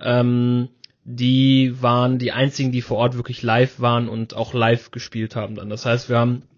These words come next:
so einen Mix gehabt aus Aufzeichnungen, die wir eingespielt haben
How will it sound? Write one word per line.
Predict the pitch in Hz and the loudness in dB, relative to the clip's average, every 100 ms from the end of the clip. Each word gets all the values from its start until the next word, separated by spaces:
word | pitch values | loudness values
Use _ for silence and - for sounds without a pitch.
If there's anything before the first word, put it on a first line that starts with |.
| _ _ - - | _ _ -20 -4
so | 139 | 2
einen | 135 135 | 4 4
Mix | 151 - | 2 0
gehabt | - 131 131 - | -2 0 0 -2
aus | 120 120 - - | -2 -2 -4 -4
Aufzeichnungen, | 123 170 - 160 151 165 151 | 2 2 2 0 0 -2 -4
die | 139 | -2
wir | 135 | -2
eingespielt | 113 143 139 - 135 131 | -2 -2 -4 -4 -2 -2
haben | 131 127 131 | 0 0 -2